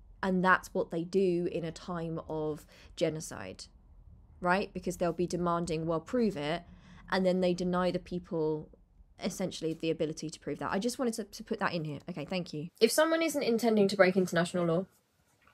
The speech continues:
and someone believes they are defending their people, right, and doing everything by the book, not that you can occupy someone by the book, but, you know, why are you then gonna turn off the internet? And additionally, why are you gonna starve the civilians and,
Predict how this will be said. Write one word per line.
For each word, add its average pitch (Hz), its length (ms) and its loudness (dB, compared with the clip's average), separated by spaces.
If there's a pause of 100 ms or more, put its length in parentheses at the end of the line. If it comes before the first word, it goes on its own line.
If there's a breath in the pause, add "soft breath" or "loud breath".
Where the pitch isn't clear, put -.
(140)
and 233 100 -6
someone 208 260 10
believes 190 280 8
they 175 160 4
are 175 180 4
defending 214 300 4
their 202 100 10
people, 202 360 0 (760)
right, 190 260 8 (160)
and 185 100 2
doing 170 140 4
everything 214 240 4
by 214 140 10
the 208 60 4
book, 190 260 6 (1120 loud breath)
not 190 160 10
that 196 100 2
you 185 80 6
can 190 120 6
occupy 175 260 4
someone 170 240 2
by 160 100 6
the 156 80 2
book, 151 180 2 (300 loud breath)
but, 214 320 12
you 214 140 4
know, 170 240 4 (520)
why 208 520 8
are - 20 12
you 214 100 8
then 202 140 6
gonna 190 160 6
turn 185 220 2
off 180 160 -2
the 170 380 4
internet? 175 460 2 (800)
And 190 140 6
additionally, 175 580 4
why 170 320 8
are 165 40 4
you 160 240 2
gonna 160 280 2
starve 160 400 4
the 196 60 -6
civilians 160 560 -2
and, 151 420 -4